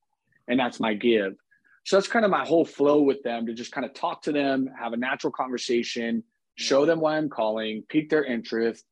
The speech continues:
put them at ease because I'm the expert, I'm the authority here in this space. I know, you know, what I can do to help you, and then give them something or find a reason as to why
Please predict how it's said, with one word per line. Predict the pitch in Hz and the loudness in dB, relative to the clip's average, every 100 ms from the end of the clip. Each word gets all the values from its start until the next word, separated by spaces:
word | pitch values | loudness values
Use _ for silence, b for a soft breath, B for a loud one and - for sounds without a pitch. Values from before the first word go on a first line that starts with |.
| _ | _
put | - 135 | -4 0
them | 156 160 | 0 0
at | 156 - | 0 2
ease | 262 262 262 | 4 4 4
because | 240 120 110 | -4 -8 -6
I'm | 110 | -2
the | 131 135 | 0 0
expert, | 123 - 123 117 120 | -4 -4 -2 -2 -2
I'm | 110 110 | -4 -2
the | 123 | 0
authority | 135 - 127 123 120 | 0 0 0 2 2
here | 113 113 110 | 0 0 0
in | 110 | -2
this | 110 - | -6 -8
space. | - 110 110 - | -4 -2 -2 -4
I | 101 | -6
know, | 107 113 117 113 | -2 -2 0 -2
you | 123 110 | -4 -2
know, | 101 104 _ 123 | -2 -4 _ 0
what | 120 | 2
I | 123 | 2
can | 123 | 2
do | 127 | 2
to | 135 | 2
help | 123 107 - | 2 -2 0
you, | 107 104 - B B B - | 0 -2 -4 B B B -2
and | 131 | 2
then | 135 | 4
give | 135 127 120 | 4 2 2
them | 113 | 2
something | 113 120 107 104 110 107 | 2 0 -2 -2 -2 -2
or | 104 | -4
find | - 113 117 | -2 0 2
a | 113 | 2
reason | 117 110 113 | 2 0 -2
as | 107 101 | -4 -6
to | - 110 | -4 0
why | 104 104 104 | 2 2 2